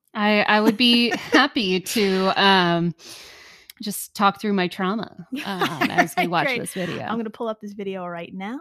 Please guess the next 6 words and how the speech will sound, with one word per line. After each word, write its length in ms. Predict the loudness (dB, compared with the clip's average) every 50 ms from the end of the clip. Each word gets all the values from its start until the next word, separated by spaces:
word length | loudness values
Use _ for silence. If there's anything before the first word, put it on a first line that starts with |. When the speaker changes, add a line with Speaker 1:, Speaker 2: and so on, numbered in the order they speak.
| -10 -6 -4
Speaker 1:
Amazing, 580 | -2 0 0 0 -2 -2 -2 -4 -4 -4 -4 -6
amazing. 600 | -6 -4 -4 -4 -4 -6 -6 -8 -8 -6 -6 -6 -6
Speaker 2:
And 200 | -6 -8 -10 -10
here 380 | -12 _ -14 -10 -8 -6 -6
they 200 | -6 -6 -8 -10 -10
are. 500 | -10 -10 -8 -6 -6 -6 -6 -8 -8